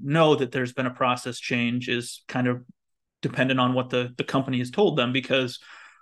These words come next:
we, we're not, we're not going out and adding anything extra. Mike mentioned, you know, with ergonomics, at least, how difficult it would be to try and capture all that visually. Well,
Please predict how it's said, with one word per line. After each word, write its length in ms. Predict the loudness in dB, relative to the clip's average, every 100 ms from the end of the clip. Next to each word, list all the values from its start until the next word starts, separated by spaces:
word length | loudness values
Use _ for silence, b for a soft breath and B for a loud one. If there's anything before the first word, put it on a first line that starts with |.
| -2
we, 160 | 2 4
we're 140 | 4
not, 300 | 4 2 0 -12 -8
we're 140 | 0
not 180 | 0 2
going 220 | 2 2
out 160 | 2 0
and 240 | -2 -4
adding 300 | -2 0 0
anything 380 | 0 -2 -4 -8 -6
extra. 480 | -6 -8 -8 -8 -10 -6
Mike 340 | 0 2 2
mentioned, 540 | 2 2 0 -2 -2 -4
you 120 | -2
know, 140 | 0 2
with 260 | 2 2 -2
ergonomics, 600 | -2 2 2 4 2 -2
at 80 | -4
least, 400 | -2 -4 -6 -14 B B B B B B B _ -2
how 80 | 2
difficult 480 | 4 4 4 6
it 100 | 6
would 140 | 6 4
be 220 | 2 2
to 280 | 2 0 -2 B _ -4
try 240 | 0 2
and 120 | 2
capture 380 | 2 0 0 0
all 120 | 0
that 120 | -2
visually. 460 | 0 0 0 -6 -6
Well, 320 | 0 2 2